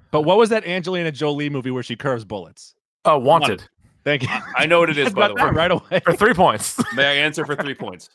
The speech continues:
Speaker 2: Yes, go
Speaker 1: Yes,
Speaker 2: ahead.
Speaker 1: you may.
Speaker 3: It is a photon torpedo.
Speaker 1: That is correct.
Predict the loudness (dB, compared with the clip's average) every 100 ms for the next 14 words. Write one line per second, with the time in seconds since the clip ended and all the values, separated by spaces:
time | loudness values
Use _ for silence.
0 | _ -2 -2 0 2 2 0 -4 -4 -6
1 | -6 -8 -4 -6 -4 -6 -6 -8 -10 -12
2 | -16 -18 _ _ _ _ _ _ _ _
3 | -6 -4 -4 -6 -8 -10 _